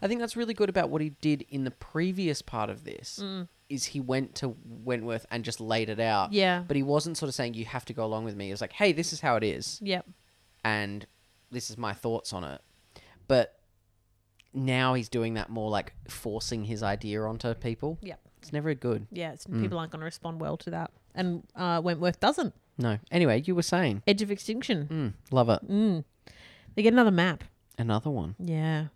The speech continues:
Speaker 1: A trickier map.
Speaker 2: Yeah.
Speaker 1: With holes in it.
Speaker 2: And Rick was close.
Speaker 1: Mm.
Speaker 2: He, like, worked out that, um, they'd all wandered up the hill where the last stuff was, but it was
Speaker 1: Yep.
Speaker 2: in fact down on the beach. He thought it was right near the flag. It wasn't. It was a couple of, you know,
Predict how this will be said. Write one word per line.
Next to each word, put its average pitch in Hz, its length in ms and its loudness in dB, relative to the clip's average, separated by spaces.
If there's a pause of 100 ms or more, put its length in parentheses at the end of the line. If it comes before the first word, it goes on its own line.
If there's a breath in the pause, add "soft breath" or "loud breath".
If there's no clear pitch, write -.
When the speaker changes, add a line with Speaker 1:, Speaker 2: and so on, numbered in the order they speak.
Speaker 1:
A - 60 -4
trickier 127 580 2
map. 104 420 0
Speaker 2:
Yeah. 165 440 0
Speaker 1:
With 156 160 -4
holes 110 380 4
in 95 120 0
it. - 240 -6 (160)
Speaker 2:
And 190 180 2
Rick - 180 2
was 311 140 -2
close. - 640 2 (400)
Speaker 1:
Mm. 160 280 2 (320)
Speaker 2:
He, 233 220 2
like, 220 220 4
worked 202 280 6
out 190 280 4
that, 156 200 -2 (140)
um, 156 520 -2
they'd 180 140 6
all 196 160 8
wandered 190 260 6
up 180 160 4
the - 60 -2
hill 160 240 2
where 170 140 4
the 156 60 2
last 156 300 0
stuff 147 280 -6
was, 160 260 0
but - 160 -2
it 175 60 0
was 202 120 4
Speaker 1:
Yep. - 20 0
Speaker 2:
in 208 120 0
fact 220 180 0
down 214 140 2
on 220 80 0
the 214 60 0
beach. - 360 -2 (360 loud breath)
He 285 120 4
thought 269 140 6
it 247 40 8
was 247 100 2
right 226 160 2
near 226 100 -2
the 214 80 -4
flag. 214 380 2
It 202 160 -2
wasn't. 202 300 -2
It - 20 -4
was 175 100 -4
a 180 60 -10
couple 190 280 -4
of, 170 240 0
you 170 100 -4
know, 156 220 -4